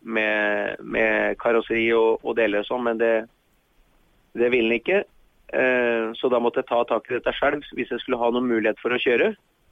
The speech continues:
Eh, men tack vare också Citroën Racing, som jag fått lite hjälp av, eh, så har ju detta gått, eh, gått bra. Men, eh, skulle ha testat mycket mer och skulle kanske kört ett löp och fighta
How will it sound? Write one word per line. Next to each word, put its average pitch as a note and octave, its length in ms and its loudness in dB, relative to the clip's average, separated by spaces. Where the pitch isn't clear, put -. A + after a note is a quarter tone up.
Eh, A#2+ 760 0
men C3+ 200 0
tack B2+ 180 0
vare A#2+ 240 4
också B2 240 0
Citroën A2+ 460 0
Racing, A2 240 -6
som B2 120 -6
jag A2+ 100 -2
fått A2+ 180 -6
lite A#2 200 0
hjälp G#2+ 200 0
av, C#3 160 2
eh, A#2 440 -2
så A#2 140 -2
har A2+ 140 2
ju A2 80 2
detta G#2+ 200 -4
gått, G#2 360 -8
eh, G#2 240 2
gått G#2 200 -4
bra. A2+ 220 0
Men, A2+ 240 -2
eh, A2 140 -2
skulle - 180 -2
ha D3 80 0
testat D#3 300 0
mycket C#3+ 240 0
mer D#3+ 260 2
och D#3+ 360 4
skulle - 220 -8
kanske C#3 400 0
kört C#3 280 0
ett - 260 -10
löp C#3 240 0
och D3 100 -2
fighta C3+ 640 0